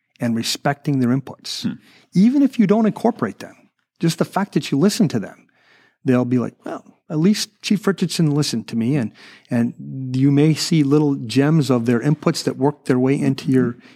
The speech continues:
Speaker 1: into your decisions and into your policies. But nobody wants to be anonymous. And it's important to recognize people. It's important to say hi to them. It's important to coin them.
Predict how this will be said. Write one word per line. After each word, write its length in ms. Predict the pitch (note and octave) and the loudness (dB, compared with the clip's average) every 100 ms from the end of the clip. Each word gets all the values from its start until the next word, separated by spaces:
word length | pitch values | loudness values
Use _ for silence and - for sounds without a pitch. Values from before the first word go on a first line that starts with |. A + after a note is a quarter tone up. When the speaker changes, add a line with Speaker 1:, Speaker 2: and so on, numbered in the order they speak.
| _ | _
Speaker 1:
into 220 | B2+ B2 C3+ | -6 -2 0
your 100 | A#2+ | 0
decisions 500 | A2+ C3+ C3+ C3+ A#2+ | 0 0 0 0 0
and 80 | |
into 160 | A#2 - | -2 -2
your 100 | - | -6
policies. 600 | - A2+ C3 - C#3 - - _ _ _ - - - - _ C#3+ - | -4 -6 -4 -6 -8 -8 -14 _ _ _ -20 -20 -20 -20 _ -18 -6
But 240 | B2+ A#2+ _ _ D#3 | -4 -4 _ _ -10
nobody 720 | A#2+ A#2+ C#3 F#3+ E3 C#3+ D#3 | -6 0 2 4 2 2 2
wants 300 | A#2+ B2+ - | 0 -4 -2
to 80 | C3+ | -2
be 120 | B2+ | 0
anonymous. 680 | A#2+ A2 G#2 - - - - _ - - - _ | 2 0 -4 -10 -12 -12 -12 _ -16 -16 -18 _
And 240 | - A2 - | -6 -6 -4
it's 220 | A#2 - | -2 0
important 460 | B2+ - D#3 D#3+ | 0 0 -2 -2
to 80 | C3 | -2
recognize 520 | A2+ C3 D#3+ D3 D3+ | -2 -2 0 2 0
people. 360 | - D3 D3 F2 | 0 -2 -2 -8
It's 180 | - - | -8 -8
important 360 | B2 - - C3 | -6 -4 -4 -6
to 40 | |
say 120 | B2 | -4
hi 180 | - C3 | 0 0
to 80 | D#3+ | 2
them. 160 | E3+ | 0
It's 140 | B2+ C3+ | -2 -4
important 340 | - D#3+ C#3+ | 0 -2 -2
to 80 | A#2 | -10
coin 360 | - - D3 E3 | -8 0 2 4
them. 180 | F3+ | 2